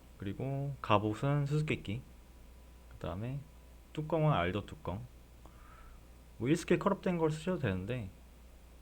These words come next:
매물이 없으면은 뭐 삼 스킬도 나쁘지 않아요. 매찬도 올려주고 하니까. 그리고 아뮬렛 같은 경우에는 뭐 삼 스킬 마라나 패키가 달려있는 뭐 스킬 아뮬렛,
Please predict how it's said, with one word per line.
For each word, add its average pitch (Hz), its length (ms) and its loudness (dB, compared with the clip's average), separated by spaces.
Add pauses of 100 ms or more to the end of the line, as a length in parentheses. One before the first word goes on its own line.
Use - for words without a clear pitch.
(200)
매물이 113 320 2
없으면은 95 520 -2
뭐 90 100 -4
삼 135 140 0
스킬도 - 680 -2
나쁘지 120 320 0
않아요. 87 320 -2 (400)
매찬도 101 360 0
올려주고 90 380 -2
하니까. 110 320 -6 (1500)
그리고 110 580 -4 (300)
아뮬렛 147 380 6
같은 151 260 2
경우에는 131 260 2
뭐 92 100 0
삼 160 180 2
스킬 147 360 4
마라나 101 600 4 (480)
패키가 160 380 4
달려있는 104 800 0 (140)
뭐 80 260 -8 (1040)
스킬 - 320 0
아뮬렛, 95 460 2